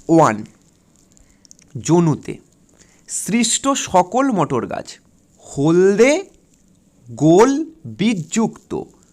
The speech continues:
সংকর হয়। কি হয়? সংকর। এটাও আমরা জানি।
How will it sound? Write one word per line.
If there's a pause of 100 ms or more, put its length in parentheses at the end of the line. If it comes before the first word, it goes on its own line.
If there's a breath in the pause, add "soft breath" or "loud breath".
সংকর (400)
হয়। (100)
কি
হয়?
সংকর। (1080 soft breath)
এটাও
আমরা (360)
জানি।